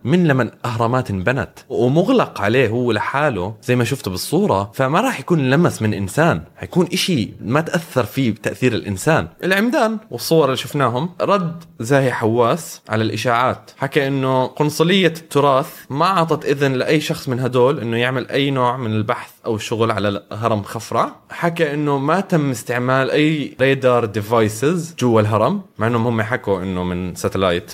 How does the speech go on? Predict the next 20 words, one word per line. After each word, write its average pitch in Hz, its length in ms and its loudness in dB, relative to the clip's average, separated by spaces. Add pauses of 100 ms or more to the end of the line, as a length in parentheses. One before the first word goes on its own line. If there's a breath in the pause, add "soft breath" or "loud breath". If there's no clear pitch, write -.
بس 82 160 -10
يعني، 98 340 0
وإنه 131 400 0
ما 143 320 0
في 147 280 -2
إثبات 120 520 -2
علمي 104 600 0
على 92 100 -2
الإشي. 131 360 0 (200)
هاي 156 140 2
كلها 190 220 4
محاولات 131 640 2
إنهم 113 240 -2
يقللوا 110 920 0
من 101 100 0
عظمة 113 440 0 (240)
الحضارة 98 420 0
المصرية 90 320 -2
القديمة. 92 560 0 (120)
وأضاف 139 640 2